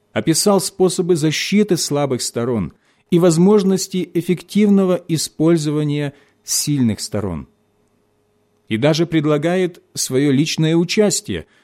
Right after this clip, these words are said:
в процессе его настройки и эксплуатации. "Придите ко мне, все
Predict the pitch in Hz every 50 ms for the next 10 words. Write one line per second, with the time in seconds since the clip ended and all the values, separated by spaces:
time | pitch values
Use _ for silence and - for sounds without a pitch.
0 | _ - - - - 160 147 135 - - 180 190 190 190 - 160 143 139 139 147
1 | 147 135 123 - - - 143 156 160 147 143 - 151 139 - - _ - 139 139
2 | - - 139 - - - - 135 120 110 113 - 120 117 117 - - - 98 80
3 | 71 - _ _ _ _ _ _ _ _ _ _ _ _ _ _ _ _ _ _
4 | _ _ _ _ _ _ _ _ _ _ _ - 135 151 156 147 139 160 180 165
5 | - 143 - 156 139 143 151 147 147 123 90 76 - _ _ _ _ _ _ _
6 | _ _ _ _ _ _ _ _ - - - - 151 143 127 92 -